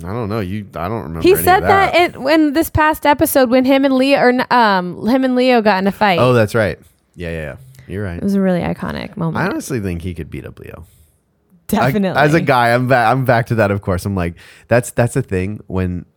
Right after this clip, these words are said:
Speaker 1: when some other dude walks in the room who might be trying to hook up with your girl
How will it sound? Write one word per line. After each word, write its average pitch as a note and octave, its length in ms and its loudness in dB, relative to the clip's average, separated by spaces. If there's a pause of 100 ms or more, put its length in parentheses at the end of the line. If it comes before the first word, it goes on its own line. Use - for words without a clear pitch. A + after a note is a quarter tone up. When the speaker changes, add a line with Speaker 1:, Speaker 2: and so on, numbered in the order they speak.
(140)
Speaker 1:
when F#2 160 -2
some A2+ 180 0
other A2 200 2
dude F#2+ 420 -2
walks F2 240 -2
in F#2+ 60 -6
the F2 80 -6
room F2 260 -4
who E2+ 340 -4 (600)
might F2+ 300 -6
be F#2+ 100 -8
trying G2 220 -4
to F#2 80 -4
hook F#2+ 160 -4
up F#2+ 100 -6
with G2 120 -10
your G2 100 -10
girl G2+ 380 -6